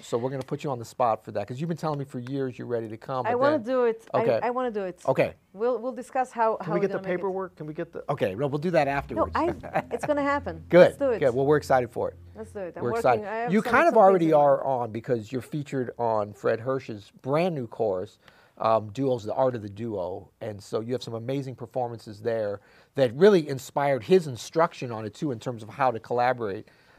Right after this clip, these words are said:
Speaker 1: Um, there's three guest artists, um, your, yourself, a wonderful vocalist, Gabrielle, whose last name is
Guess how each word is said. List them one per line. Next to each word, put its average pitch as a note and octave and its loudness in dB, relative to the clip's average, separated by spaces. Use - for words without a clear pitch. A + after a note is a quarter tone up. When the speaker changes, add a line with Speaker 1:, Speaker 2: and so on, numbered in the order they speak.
Speaker 1:
Um, G#2+ 4
there's A2+ -6
three D3 0
guest C3+ 0
artists, A#2+ -2
um, A2 0
your, A2+ -4
yourself, C3+ 2
a - -4
wonderful B2+ -4
vocalist, B2+ 2
Gabrielle, A#2+ 2
whose A2+ -10
last A2 2
name A#2+ -6
is G#2+ -12